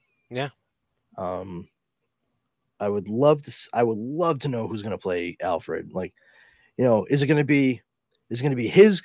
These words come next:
Speaker 2: is it gonna be his cocaine? Is it gonna be, is it gonna be your cocaine?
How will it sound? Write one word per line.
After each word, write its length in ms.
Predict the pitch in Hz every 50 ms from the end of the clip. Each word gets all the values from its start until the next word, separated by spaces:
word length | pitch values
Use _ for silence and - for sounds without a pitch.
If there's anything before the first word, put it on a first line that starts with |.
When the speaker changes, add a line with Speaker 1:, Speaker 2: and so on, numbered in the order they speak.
| _ _ _
Speaker 2:
is 100 | - 139
it 20 |
gonna 120 | 156 170 147
be 140 | - 123
his 200 | - 185 202 214
cocaine? 720 | - - 233 226 226 - - 233 233 233 240 240 240 247 233 - _ _ _ _ _ _ _ _ _ _ -
Is 120 | 120 123
it 40 | 123
gonna 140 | 151 147 131
be, 360 | 127 135 123 120 110 101 -
is 80 | - 120
it 40 | 117
gonna 100 | 135 127
be 100 | 104 98
your 300 | 95 107 165 190 208 196
cocaine? 640 | - 226 214 202 - 226 220 226 226 233 233 226 214